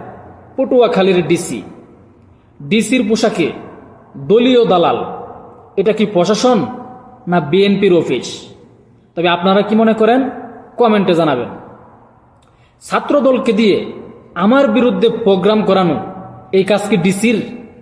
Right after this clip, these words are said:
আপনি কি ডিসি নাকি রাজনৈতিক ক্যাডার? তবে আপনারা কি মনে করেন, কমেন্টে আনসার দিয়ে যাবেন। ভিপি নূর, the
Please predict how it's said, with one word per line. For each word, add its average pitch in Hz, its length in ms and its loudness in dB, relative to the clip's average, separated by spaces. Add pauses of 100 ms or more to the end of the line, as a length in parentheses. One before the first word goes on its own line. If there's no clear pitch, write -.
(680)
আপনি 208 280 -4
কি 214 100 -4
ডিসি 208 720 0 (640)
নাকি 175 180 -4
রাজনৈতিক 190 540 2
ক্যাডার? 151 280 0 (1300)
তবে 156 120 -4
আপনারা 208 400 0
কি 220 140 -2
মনে 233 200 2
করেন, 254 340 2 (960)
কমেন্টে 262 340 2
আনসার 175 360 0
দিয়ে 156 140 2
যাবেন। 123 260 -4 (1400)
ভিপি 240 320 0
নূর, 185 220 2 (360)
the 170 100 2